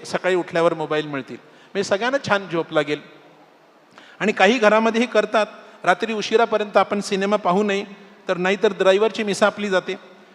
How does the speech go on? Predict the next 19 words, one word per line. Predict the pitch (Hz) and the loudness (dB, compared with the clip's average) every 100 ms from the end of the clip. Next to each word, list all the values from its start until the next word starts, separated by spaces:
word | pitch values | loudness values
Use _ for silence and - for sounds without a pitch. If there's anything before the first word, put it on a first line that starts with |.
| - | -2
लहान | 180 208 233 | 2 4 4
मुलांना | 226 226 226 | 4 4 2
टीव्हीसाठी | 220 202 220 - 196 220 | 0 -4 -6 -4 -6 -4
मोबाईल | 202 185 208 208 | -4 0 0 2
वापरण्याची | 196 202 208 202 214 | 0 -2 -4 -6 -2
वेळ | 190 202 | 0 0
ठरवून | 202 202 269 240 | 2 2 2 4
द्यावी. | 185 170 - - - - - _ | 2 2 -8 -20 -20 -20 -20 _
मुलं | 160 202 233 | -8 -2 0
काय | 220 262 | 2 2
पाहतात, | 262 190 180 175 170 - - | 2 2 2 -2 -4 -8 -16
मुलं | 160 214 | 0 2
काय | 226 214 254 | 4 4 4
मोबाईलवर | 233 202 208 202 | 4 6 4 2
करतात, | 196 190 160 190 180 165 | 0 -4 -2 -2 -2 -4
हे | 170 | -6
पालकांना | 165 156 156 170 170 165 165 - - - - - | -2 -2 -2 -6 -4 -4 -4 -8 -20 -20 -20 -14
माहीत | 143 175 240 | -2 0 0
असावं. | 196 - 185 196 | -2 0 0 0